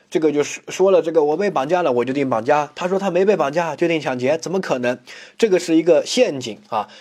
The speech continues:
所以这个时候还是跟上一个例子一样，定抢劫，因为我只想抢劫，我根本没有想利用你妈担忧你安全的这个，呃，这个意思，对不对？是你自己怂，你自己去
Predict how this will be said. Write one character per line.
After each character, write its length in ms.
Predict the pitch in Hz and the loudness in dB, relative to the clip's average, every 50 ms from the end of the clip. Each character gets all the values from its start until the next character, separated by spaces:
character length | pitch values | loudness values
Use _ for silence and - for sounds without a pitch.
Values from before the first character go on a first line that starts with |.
| - - | -18 -4
所 140 | - 254 | 0 0
以 60 | 269 254 | 2 2
这 80 | 262 | 2
个 100 | 269 240 | 2 2
时 120 | 190 - 202 | 2 4 2
候 100 | 180 - | 2 2
还 180 | - 143 190 | 2 0 0
是 120 | 247 247 262 | 0 2 2
跟 120 | 233 233 | 0 0
上 220 | 220 - 233 196 | 2 0 0 0
一 60 | 180 175 | 2 2
个 100 | 185 202 | 2 2
例 140 | 214 190 | 2 2
子 100 | 143 120 | 0 2
一 40 | 127 | 2
样， 140 | 147 151 127 | 2 0 0
定 160 | 127 170 156 | -2 -4 -4
抢 200 | 135 - 117 101 | -4 -6 -10 -10
劫， 160 | 101 104 101 | -10 -10 -10
因 200 | 104 175 226 294 | -8 -6 -4 -2
为 60 | 269 190 | 0 2
我 140 | 147 151 | 2 0
只 180 | 151 - - 262 | 0 0 -4 -2
想 180 | 262 - 311 311 | -2 0 -2 -2
抢 220 | - 202 127 120 | -2 -4 -4 -4
劫， 140 | 117 110 110 | -4 -6 -2
我 120 | 123 143 | -2 -2
根 220 | 139 - - 302 311 | -2 0 0 2 2
本 100 | 285 214 | 2 2
没 200 | 156 160 180 202 | 4 2 2 2
有 100 | 202 196 | 2 0
想 320 | 196 - 131 117 127 156 | 0 0 -2 -2 -2 -4
利 80 | 196 220 | -2 0
用 180 | 196 180 151 | 0 0 0
你 80 | 127 113 | 0 -2
妈 280 | 110 131 147 156 143 - - - - _ _ _ | -2 -2 -2 -2 -2 -4 -10 -18 -20 _ _ _
担 240 | - 190 190 202 202 | -2 -2 0 0 2
忧 160 | 196 196 196 | 2 2 2
你 220 | 180 143 123 120 120 _ | 0 0 -4 -6 -6 _
安 260 | - 175 202 208 214 | -2 -2 -2 -2 -4
全 260 | 202 - - 117 123 | -6 -6 -6 -4 -4
的 100 | 127 120 | -4 -4
这 160 | 113 110 127 | -4 -6 -6
个， 220 | 113 113 110 104 - - - _ _ | -6 -6 -8 -8 -12 -18 -20 _ _
呃， 200 | 113 113 110 110 | -8 -6 -6 -6
这 100 | 104 120 | -6 -8
个 120 | 113 117 | -6 -6
意 120 | 131 143 131 | -4 -4 -6
思， 200 | 117 110 107 98 | -6 -6 -10 -6
对 120 | 107 151 | -4 -4
不 120 | 147 139 | -4 0
对？ 180 | 135 139 127 120 - _ _ _ _ _ _ _ _ _ _ _ | 0 0 0 0 -4 _ _ _ _ _ _ _ _ _ _ _
是 160 | - - 330 311 | -6 -2 0 0
你 180 | 247 165 143 | 0 0 -2
自 180 | 151 202 302 320 | -4 -2 -2 -2
己 140 | 302 208 151 | -2 -2 -4
怂， 340 | 143 - - 127 156 190 | -2 -2 -2 -2 0 -2
你 80 | 170 151 | -4 -4
自 160 | 151 190 262 | -4 -6 -6
己 160 | 233 214 175 | -6 -6 -8
去 240 | - - 175 160 - | -6 -6 -6 -8 -8